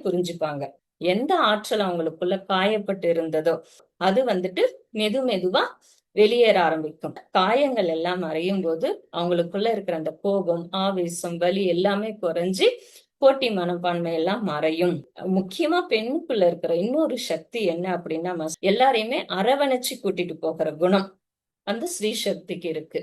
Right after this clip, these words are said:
So அரசியல்ல கூட மிகப்பெரிய மாற்றத்தை இந்த ஸ்ரீ சக்தி அப்படிங்கிறது ஏற்படுத்தும். அதன் மூலமா பெரிய தாக்கம் வரும். நான் அப்படிங்கிற அகங்காரம் அங்க ஒழிஞ்சு எல்லாருமே ஒண்ணு, நாம எல்லாரும் சேர்ந்து முன்னேறணும் அப்படிங்கிற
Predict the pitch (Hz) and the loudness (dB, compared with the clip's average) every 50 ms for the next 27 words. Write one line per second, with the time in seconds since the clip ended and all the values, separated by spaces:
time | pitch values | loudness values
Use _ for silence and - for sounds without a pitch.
0 | - _ - - _ - - - 262 220 185 180 180 240 349 - - 320 269 240 | -8 _ -20 -20 _ -6 0 2 4 4 4 4 4 2 2 0 2 2 2 2
1 | 214 190 180 180 180 185 - - - - _ _ - 214 262 320 440 403 415 - | 2 0 0 0 0 0 0 0 -2 -4 _ _ -4 -4 0 0 0 0 2 2
2 | 240 202 196 202 202 196 185 170 165 170 175 190 180 185 - 403 403 - - - | 2 2 2 2 0 0 -2 -4 -4 -4 -4 -4 -2 0 -2 -2 -2 -6 -12 -20
3 | - - 185 190 208 233 359 370 - - 220 226 233 254 - 233 196 190 - - | -12 -6 -2 0 0 0 0 -2 -2 -4 -4 -4 -4 -2 -2 -2 -2 -2 -2 0
4 | 202 190 - - 170 170 175 170 160 156 165 190 330 415 - - _ - 175 185 | 0 0 0 -2 -4 -4 -4 -4 -4 -4 -2 -2 -4 -4 -4 -8 _ 0 4 4
5 | 185 190 185 - 170 165 160 - 185 180 165 165 170 175 180 180 175 180 180 190 | 4 4 2 -2 -4 -4 -4 -6 -4 -4 -4 -4 -2 -2 -2 0 0 0 0 0
6 | 240 320 370 - - _ _ - 185 180 214 233 320 370 - - 170 170 170 175 | 0 -2 -2 -6 -12 _ _ -2 -2 0 0 0 -2 -2 -2 -2 -2 -2 -2 -2
7 | - 170 160 151 151 156 151 131 - - _ 165 170 185 214 269 311 294 196 190 | -2 -2 0 -2 -2 -4 -4 -6 -10 -14 _ -2 0 0 2 2 0 0 0 0
8 | 175 165 165 165 165 165 160 147 151 - - 190 220 226 233 214 196 185 170 156 | -2 -2 -2 -2 -2 -2 -2 -2 -4 -4 -4 -4 -2 0 2 2 2 0 -2 -4
9 | 147 151 151 147 147 147 151 156 170 175 185 190 196 277 427 - - - - _ | -6 -6 -6 -4 -4 -2 -2 0 0 2 2 2 4 4 4 4 2 -2 -18 _
10 | - 175 175 185 208 220 240 226 208 190 196 247 453 508 - _ _ _ - 190 | 0 2 4 4 4 4 4 2 2 0 0 0 0 -2 -4 _ _ _ 0 0
11 | 208 220 214 208 220 220 185 156 156 - 190 180 190 202 190 180 185 208 233 254 | 0 2 2 2 2 2 2 0 -2 -2 -2 0 0 2 2 2 2 2 2 0
12 | 370 370 - - 247 247 277 330 359 359 359 262 226 214 202 196 196 196 190 190 | -2 -4 -4 -2 -2 0 0 2 2 0 0 -2 -2 -4 -2 0 0 2 2 0
13 | 190 196 196 196 - 180 175 175 180 180 180 190 185 190 | 0 -2 -4 -4 -4 -6 -4 -2 -2 -2 0 0 0 0